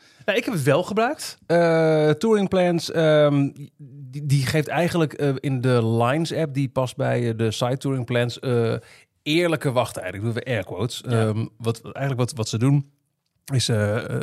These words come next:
Speaker 1: de wachttijden die op de Disney-borden staan, zijn niet altijd honderd procent accuraat. Die worden ook wel eens gewoon, eh, getweakt om mensen, eh, naar een attractie toe te trekken of juist een beetje uit een druk
Speaker 2: Ja.
Speaker 1: gebied weg te jagen.
Speaker 2: Inflated waiting times.
Speaker 1: Ja. De, de, he-, heb je er bijvoorbeeld ook ervaring mee toen je werkte als castmember in Parijs?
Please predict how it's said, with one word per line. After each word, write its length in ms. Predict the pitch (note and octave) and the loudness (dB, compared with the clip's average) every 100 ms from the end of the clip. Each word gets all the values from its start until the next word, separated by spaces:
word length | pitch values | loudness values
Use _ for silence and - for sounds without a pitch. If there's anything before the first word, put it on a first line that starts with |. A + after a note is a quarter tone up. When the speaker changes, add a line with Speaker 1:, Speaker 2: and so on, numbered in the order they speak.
| C#3+ | -4
Speaker 1:
de 100 | B2 | 0
wachttijden 360 | B2 C#3+ D3 B2+ | 0 0 -2 -2
die 80 | |
op 60 | A2+ | -2
de 60 | A2+ | 0
Disney-borden 540 | D#3+ D#3 B2 A2 G#2 | 0 2 2 0 -2
staan, 320 | - F#2+ A#2+ | -6 -6 -4
zijn 200 | C3 C3+ | -2 0
niet 200 | E3 F#3 | 0 -2
altijd 380 | - C#3 D3 B2+ | 0 0 2 -2
honderd 200 | A2+ B2+ | -2 -4
procent 200 | - A2+ | -4 -4
accuraat. 440 | G#2 - G#2 G#2 | -4 -4 -4 -4
Die 100 | A2+ | -4
worden 180 | C3+ C3 | -4 -2
ook 100 | C#3 | -2
wel 100 | B2 | -2
eens 120 | A#2+ | -2
gewoon, 300 | - A#2 A#2 - - - - _ | -2 -2 -2 -6 -20 -20 -20 _
eh, 200 | A2+ A2 | -2 0
getweakt 580 | B2+ - E3+ D#3 C#3 - | -2 -4 -2 -2 -2 -4
om 200 | C3+ B2+ | -2 0
mensen, 720 | B2 A#2+ - A#2 A2 A#2 - | 0 0 0 0 0 -2 -6
eh, 340 | A2 A#2 G#2 G#2 | -6 -2 -2 -2
naar 300 | A2 A2 A2 | -2 -2 -2
een 60 | |
attractie 480 | A2+ A2+ A2+ A#2+ A2+ - | -2 -2 -4 -4 -4 -4
toe 140 | D#3 | -6
te 80 | C#3+ | -6
trekken 280 | - C#3+ - | -4 -4 -2
of 40 | B2+ | -2
juist 140 | C3 | -2
een 40 | A#2 | 0
beetje 220 | B2 A2+ | -2 0
uit 120 | A#2 | -2
een 120 | B2 | -2
druk 140 | A2+ A#2+ | 0 -2
Speaker 2:
Ja. 60 | |
Speaker 1:
gebied 220 | - A#2 G#2+ | -2 -4 0
weg 180 | C#3+ | -2
te 100 | A#2+ | 0
jagen. 300 | B2 G2 - C3 | 0 0 -2 -4
Speaker 2:
Inflated 240 | B2 A#2 | -6 -8
waiting 320 | A#2+ A2+ F#2 | -10 -10 -12
times. 460 | - G#2+ - - - _ | -12 -16 -16 -20 -20 _
Speaker 1:
Ja. 340 | - C#3 G#2 - - - - _ | -4 -2 -2 -6 -20 -20 -20 _
De, 220 | D3 D#3 | -2 0
de, 100 | D3 - A#2+ - | 2 0 0 -4
he-, 80 | - | -4
heb 180 | - D#3+ | -8 -2
je 60 | F#3+ | 0
er 100 | F3 | 0
bijvoorbeeld 340 | G3+ F3+ E3+ F3+ | -2 -2 0 0
ook 100 | F#3+ | 0
ervaring 380 | E3+ F#3 F3 | 0 0 0
mee 160 | E3+ D#3+ | 0 -2
toen 140 | D#3+ | 0
je 140 | D#3+ D3+ | -2 0
werkte 220 | D3+ D3+ | 0 -2
als 120 | D#3 | -6
castmember 400 | - D3 D#3 C#3 | -4 -2 0 0
in 80 | B2+ | 0
Parijs? 340 | B2 C3+ G3+ | 0 0 -4